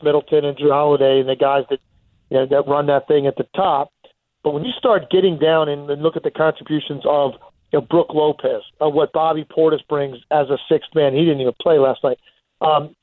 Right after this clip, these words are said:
what, what a guy like Joe Ingles is going to bring now that he played his first game in almost a year last night. It's gonna take him some time to get comfortable, but he's not a guy that relies on athletic ability, uh, to come back from, from that, that knee injury. He's a guy that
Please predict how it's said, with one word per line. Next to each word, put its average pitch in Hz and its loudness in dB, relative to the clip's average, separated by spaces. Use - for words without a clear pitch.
what, 165 -2
what 180 0
a 156 0
guy 180 2
like 165 4
Joe 185 0
Ingles 170 -4
is 143 -4
going 147 0
to 143 -14
bring 139 -2
now 131 2
that 131 -4
he 170 -12
played 151 2
his 165 2
first 151 2
game 143 2
in 139 2
almost 147 0
a 139 -10
year 160 4
last 139 2
night. 165 2
It's 147 0
gonna 180 0
take 175 2
him 170 0
some 151 0
time 165 2
to 160 -2
get 156 0
comfortable, 185 0
but 165 2
he's 131 -8
not 170 2
a 190 2
guy 175 2
that 175 0
relies 160 0
on 160 2
athletic 170 2
ability, 135 0
uh, - -8
to - -18
come 160 -2
back 151 2
from, 135 -2
from 151 0
that, 139 0
that 139 2
knee 165 2
injury. 131 -2
He's 180 2
a 175 2
guy 160 2
that 147 2